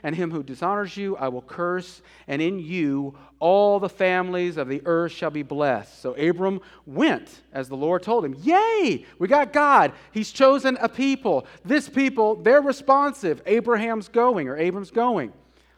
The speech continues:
Abram was seventy-five years old when he departed Haran. And Abram took Sarai, his wife, and Lot, his brother's son, and all their possessions that they gathered. Um, yeah, all th-, that they gathered, and the people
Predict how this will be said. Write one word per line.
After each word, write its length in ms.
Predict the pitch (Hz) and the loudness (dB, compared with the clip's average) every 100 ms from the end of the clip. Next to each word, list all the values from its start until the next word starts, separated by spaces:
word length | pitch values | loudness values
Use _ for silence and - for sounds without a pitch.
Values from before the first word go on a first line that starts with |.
| _ _ - - | _ _ -20 0
Abram 280 | 190 226 220 | 2 2 0
was 120 | 175 | -6
seventy-five 680 | - 240 233 226 240 226 220 | -4 -4 -2 0 2 4 2
years 220 | 220 190 | -2 0
old 200 | 226 214 | 0 0
when 120 | 202 | -2
he 60 | 185 | -6
departed 480 | 170 - 208 190 156 | -6 -2 -2 -2 -8
Haran. 340 | 156 123 104 - - - | -8 -8 -10 -18 -20 -10
And 140 | 160 180 | -4 2
Abram 280 | 202 196 | 2 2
took 380 | - 220 226 - - | -6 -2 -2 -2 -18
Sarai, 680 | - - 233 233 214 185 139 | -20 -2 2 2 4 4 2
his 240 | 143 160 147 | 0 -8 -10
wife, 640 | 170 233 240 214 139 - - - | -4 0 2 0 -2 -12 -20 -10
and 160 | 156 151 | -8 -2
Lot, 340 | 190 233 233 | 2 4 4
his 220 | 190 175 | 2 -8
brother's 320 | - 202 180 170 | -4 -4 -4 -8
son, 560 | - 233 226 185 131 - - | -4 -2 0 -2 -4 -10 -12
and 140 | 165 | -4
all 260 | 185 226 254 | 2 4 4
their 140 | 254 | 4
possessions 640 | 247 226 220 214 - 208 185 | 2 -2 0 0 -2 -10 -8
that 160 | 196 | -6
they 120 | 202 180 | -4 -2
gathered. 520 | 180 175 165 135 104 _ _ _ _ _ _ _ - - _ _ - | 0 0 0 -2 -6 _ _ _ _ _ _ _ -20 -20 _ _ -4
Um, 300 | 160 151 139 - _ _ _ _ | 0 0 -2 -18 _ _ _ _
yeah, 100 | 165 | -6
all 260 | 175 220 | 0 0
th-, 360 | 226 185 170 202 202 | -2 -8 -10 -10 -8
that 140 | 185 | -6
they 100 | 196 | -4
gathered, 420 | 165 151 135 127 123 - - - | 0 0 0 -4 -10 -20 -16 -4
and 220 | 165 160 | -2 -2
the 80 | 147 | -8
people 720 | - 233 247 240 226 233 | -6 -4 -2 2 0 0